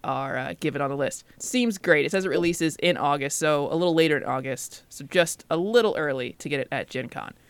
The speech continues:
I'm just gonna keep going. Maybe this will be my favorite publisher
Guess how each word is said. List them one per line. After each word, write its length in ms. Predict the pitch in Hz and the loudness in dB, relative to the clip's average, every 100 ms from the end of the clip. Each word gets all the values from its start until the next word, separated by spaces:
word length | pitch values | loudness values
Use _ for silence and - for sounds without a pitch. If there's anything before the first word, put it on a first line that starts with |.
| - - - | -20 -18 -4
I'm 100 | 339 | 0
just 80 | |
gonna 200 | 302 262 - | 2 2 -2
keep 240 | - 254 202 | -2 -2 2
going. 300 | 233 170 170 | 2 2 2
Maybe 240 | 254 294 | 2 4
this 120 | 254 | 2
will 80 | 247 | 0
be 100 | 233 | 0
my 120 | 208 | 0
favorite 260 | 202 208 - | 2 0 2
publisher 520 | 247 233 202 180 190 | 0 0 2 2 0